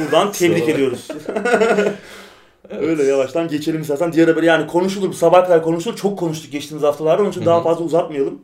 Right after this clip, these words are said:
Speaker 2: Evet, sıradaki habere geçelim.
Speaker 1: Geçelim. Bu haber güzel.
Speaker 2: Evet, Funcom multiplayer odaklı açık dünya bir Dune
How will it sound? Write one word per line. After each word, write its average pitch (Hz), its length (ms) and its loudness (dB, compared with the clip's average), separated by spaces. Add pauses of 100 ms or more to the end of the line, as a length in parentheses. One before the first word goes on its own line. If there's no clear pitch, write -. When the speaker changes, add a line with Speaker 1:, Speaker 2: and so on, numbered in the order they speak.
Speaker 2:
Evet, 107 260 -4
sıradaki 107 480 -4
habere 110 200 -2
geçelim. 123 500 -6
Speaker 1:
Geçelim. 160 340 2
Bu 170 80 6
haber 175 200 6
güzel. 196 420 2 (180)
Speaker 2:
Evet, 104 320 -6
Funcom 143 580 -6
multiplayer 104 480 -4
odaklı 123 440 -4
açık - 380 -18
dünya 120 400 -8
bir 165 280 -14 (460)
Dune 117 280 -8